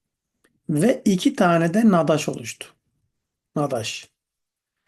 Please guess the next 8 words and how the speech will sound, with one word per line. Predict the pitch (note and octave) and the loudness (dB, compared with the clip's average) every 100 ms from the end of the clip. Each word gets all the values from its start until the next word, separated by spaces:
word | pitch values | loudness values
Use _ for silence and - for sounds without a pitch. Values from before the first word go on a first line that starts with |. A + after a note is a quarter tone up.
| _ - | _ -8
Sonra | - B3+ B3 B3 A#3 A#3 | -2 2 4 4 4 0
asetil-koa | - F#3+ A3 A3 F#3+ - G#3+ G#3 G#3 | -2 2 2 2 0 -2 2 4 4
oluşurken, | F3+ D3+ D3+ - C3+ C#3 D#3+ | 2 0 -4 -2 -4 -4 -8
işte | - C#3+ C3+ - | -6 -6 -6 -4
Krebs, | D#3+ D#3 D3+ F3+ D3+ - | 0 0 -2 -4 -4 0
pürüvattan | D#3 D3 C#3+ D3 D3 | 2 4 2 2 0
asetil-koa | C#3+ D3 D3 - D3 | 0 -4 -6 -4 -4
oluşurken | C#3 C#3 D3 B3+ | -4 -8 -8 -8